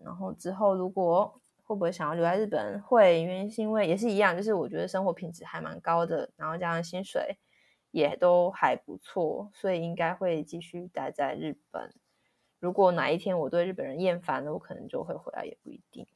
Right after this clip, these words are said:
<laughs> 对。下一题：日本人吸引人的地方在哪里？去日本前跟后对日本人的印象有改变吗？Mika。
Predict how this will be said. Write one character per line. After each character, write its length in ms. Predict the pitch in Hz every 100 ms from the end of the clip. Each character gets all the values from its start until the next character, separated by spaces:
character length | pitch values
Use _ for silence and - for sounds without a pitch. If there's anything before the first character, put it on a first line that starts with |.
| _ -
<laughs> 760 | - 233 330 294 311 302 - _ _ _ - - _ -
对。 380 | 190 175 208 196 _ _ _ _ _ _ _ _ _ _ _ _ _ _ _ _ _ _ _
下 320 | - 359 339 311
一 180 | 320
题： 380 | 294 - 254 -
日 240 | 262 320 294
本 220 | 247 226
人 200 | 220 233
吸 180 | - 277
引 300 | 269 247 214
人 180 | 208 220
的 100 | 247
地 160 | 277 262
方 220 | 254 254
在 140 | 254
哪 280 | 220 214 240
里？ 280 | 262 247 - _ _
去 200 | - 269
日 140 | 262
本 160 | 240 202
前 220 | 202 185
跟 180 | 214 220
后 320 | 233 233 190
对 140 | - 214
日 80 | 214
本 140 | 185
人 80 | 170
的 80 | 165
印 100 | 202
象 160 | 208
有 160 | 190 185
改 180 | 185 -
变 240 | - 254 233
吗？ 560 | 226 226 226 226 233 _ _
Mika。 400 | 240 240 - 226